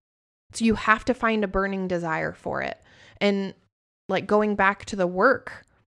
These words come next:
example, you don't just wake up and say, "I don't wanna go to work today, so I'm not gonna go." It doesn't work like that, right? So if you don't work, your dreams don't work.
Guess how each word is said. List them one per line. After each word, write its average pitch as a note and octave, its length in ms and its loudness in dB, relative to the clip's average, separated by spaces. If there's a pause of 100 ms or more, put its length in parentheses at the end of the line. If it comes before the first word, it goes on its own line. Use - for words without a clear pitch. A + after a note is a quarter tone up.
(440)
example, F3+ 720 -2 (360)
you G3+ 200 4
don't D#4+ 280 4 (280)
just A3+ 300 0
wake G#3 300 2
up G#3 120 2
and G3+ 160 -2
say, G3+ 300 0
"I C4+ 240 0
don't B3 160 2
wanna A3 220 0
go G#3 80 -2
to G3+ 80 -4
work F3+ 240 -4
today, F3+ 260 -4
so F3 160 -4
I'm F3 100 -2
not D#3+ 160 -6
gonna - 160 -10
go." - 280 -8 (680)
It G3+ 120 -10
doesn't G#3 340 -12
work - 260 -14
like - 220 -16
that, - 240 -16 (720)
right? G#3 360 -2 (400)
So G3 640 4 (160)
if G#3 260 4
you G#3 240 0
don't A#3+ 220 2
work, G3+ 280 0
your G#3 180 -2
dreams F3+ 360 -2
don't E3 200 -4
work. - 380 -8